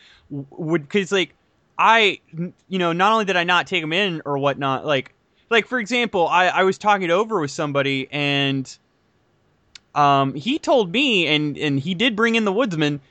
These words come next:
he told me he, he had to, he did a lot of quick time events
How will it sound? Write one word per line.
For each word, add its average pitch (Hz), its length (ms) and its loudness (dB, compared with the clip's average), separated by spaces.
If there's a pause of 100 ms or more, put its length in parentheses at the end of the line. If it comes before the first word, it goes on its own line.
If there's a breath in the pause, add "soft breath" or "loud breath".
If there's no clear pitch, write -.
he 254 100 -4
told 277 200 4
me 269 200 4
he, 233 380 0
he 202 200 0
had 208 200 2
to, 185 180 -4
he 170 240 -8
did 156 260 -2
a 180 40 4
lot 170 160 4
of 139 80 -2
quick 180 180 -4
time 196 200 -2
events 214 520 -6